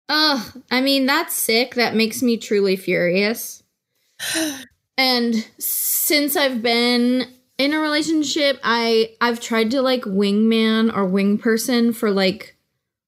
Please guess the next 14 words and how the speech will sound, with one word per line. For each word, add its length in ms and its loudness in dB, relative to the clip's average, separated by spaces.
lady 280 2
headliners 500 0
if 140 -2
I'm 160 0
opening, 440 0
so 160 0
I'm 100 2
happy 540 -4
anytime 480 2
to 100 0
do 140 0
that 200 0
for 100 -2
you. 220 0